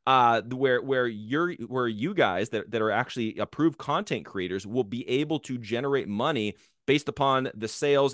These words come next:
and, and the, and the, and the money that's generated by these pickaxe owned companies. And so it's gonna be an interesting model. Uh, and, and so, uh, yeah, again, w-, I'll get into a lot more specifics, uh, as we get closer to launch, but it's, it's,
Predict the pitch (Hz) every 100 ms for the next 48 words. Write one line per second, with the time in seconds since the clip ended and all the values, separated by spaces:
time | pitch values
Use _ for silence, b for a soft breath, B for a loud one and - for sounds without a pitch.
0 | - 120 113 123 117 110 120 117 110 104
1 | 101 - 117 110 110 131 110 101 120 117
2 | 110 110 110 b b _ - 120 135 123
3 | 110 - 123 113 113 - 104 101 185 220
4 | - - - - 127 147 123 b b -
5 | 185 196 151 190 220 185 135 139 143 104
6 | 101 110 110 107 104 104 87 113 107 113
7 | - 117 110 127 113 107 95 110 117 120
8 | 107 101 - 113 123 104 104 101 113 113
9 | 110 - 104 123 113 98 - 101 95 -
10 | 107 101 101 - 117 98 92 107 95 -
11 | 98 113 113 - - 139 - - -